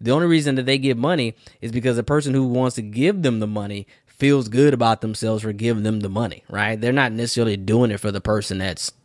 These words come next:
homeless or, or panhandling. They're doing it 'cause it feels good to do that, right? They're doing it for themselves ultimately, right? Yes, they may wanna help, but even the act of them helping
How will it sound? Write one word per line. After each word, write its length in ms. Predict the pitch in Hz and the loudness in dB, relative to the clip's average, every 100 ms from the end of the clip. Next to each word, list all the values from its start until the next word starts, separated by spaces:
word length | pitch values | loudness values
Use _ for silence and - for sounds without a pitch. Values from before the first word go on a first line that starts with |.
| _ | _
homeless 480 | - 110 104 104 98 | -4 -2 0 0 -2
or, 320 | 92 90 73 | -2 -2 0
or 220 | 95 90 | 0 0
panhandling. 640 | 80 - 127 113 92 85 92 - - | 0 2 2 0 -4 -8 -12 -14 -4
They're 100 | 165 | -2
doing 280 | 127 147 175 | 4 6 6
it 60 | 101 | 4
'cause 200 | 104 104 | -2 -2
it 140 | 104 - _ - | -4 -8 _ -8
feels 240 | - 120 104 | 2 2 4
good 240 | 117 117 | 2 2
to 60 | 104 | 0
do 200 | 98 110 | 2 2
that, 160 | - - _ | 0 -14 _
right? 220 | - 98 107 | -4 -2 -2
They're 100 | 95 | -2
doing 260 | 92 127 107 | 2 2 2
it 60 | |
for 80 | - | 0
themselves 460 | 98 90 127 107 92 - | -4 0 4 4 0 0
ultimately, 640 | 127 120 90 69 - - - _ - - _ | 2 2 -4 -8 -14 -16 -18 _ -20 -20 _
right? 200 | 101 101 | -6 -4
Yes, 280 | 131 160 156 | 2 4 4
they 200 | 135 131 | 4 4
may 180 | 127 120 | 6 4
wanna 240 | 113 98 | 2 -4
help, 400 | - 151 131 - - | -2 2 2 0 -8
but 240 | 107 101 | -6 -4
even 320 | 120 147 117 | 0 0 0
the 160 | 107 - | -2 0
act 260 | 120 123 110 | 0 0 -2
of 120 | 98 | -2
them 160 | 117 104 | -2 0
helping 520 | 120 123 101 90 | 2 2 0 -4